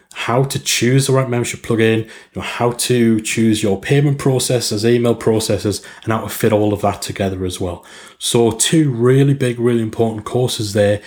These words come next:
in the Member Site Academy that will help you figure out what you need from your membership plugin,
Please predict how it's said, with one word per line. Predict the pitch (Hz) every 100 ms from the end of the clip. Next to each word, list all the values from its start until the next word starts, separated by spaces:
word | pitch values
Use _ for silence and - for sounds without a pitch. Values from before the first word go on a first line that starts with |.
| - _
in | - 139
the | 123
Member | 113 107
Site | 104 104 98
Academy | - - 104 101 101 98 - - _
that | 107 98
will | 107 98
help | - 117 110 -
you | 113 107 101 - - _
figure | - - 156 156
out | 143 123
what | 120
you | 110
need | 107 127 185 190
from | - 135 127
your | 120
membership | 120 117 - -
plugin, | 127 120 120 127